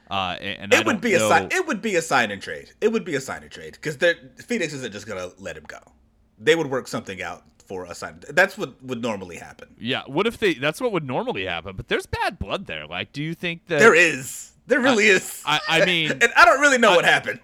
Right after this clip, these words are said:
Speaker 1: I mean, Detroit could just offer him a max deal with, like, all sorts of, you know, I don't know what kind of poison pills,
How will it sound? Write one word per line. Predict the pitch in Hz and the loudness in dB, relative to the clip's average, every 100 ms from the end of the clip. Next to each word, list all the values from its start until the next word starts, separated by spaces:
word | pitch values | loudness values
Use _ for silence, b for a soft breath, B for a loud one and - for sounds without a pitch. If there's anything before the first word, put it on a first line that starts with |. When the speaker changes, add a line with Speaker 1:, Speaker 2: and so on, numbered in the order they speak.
| - | 0
Speaker 1:
I | 185 | 2
mean, | 185 185 | 4 2
Detroit | 175 170 214 320 277 | -2 -4 -2 -2 -2
could | 196 156 | -2 -2
just | 147 151 - | -2 -4 -6
offer | 120 139 160 156 | -4 -2 -2 -4
him | 135 131 | -2 -4
a | 120 | -4
max | 113 117 - - | -2 -4 -4 -8
deal | 123 135 127 | -4 -2 -2
with, | 107 98 - | -4 -8 -8
like, | 104 95 90 - - | -4 -4 -6 -14 -8
all | 110 107 | -6 -6
sorts | - 113 - | -6 -6 -8
of, | 98 _ _ _ | -10 _ _ _
you | 123 104 | -6 -4
know, | |
I | 92 156 | -2 -2
don't | 156 | 0
know | 113 | -2
what | 123 - | -6 -8
kind | 117 95 | -8 -6
of | |
poison | - 110 101 110 113 - b b b - | -6 -8 -8 -10 -14 -16 b b b -2
pills, | 143 120 113 104 | 0 0 -2 -8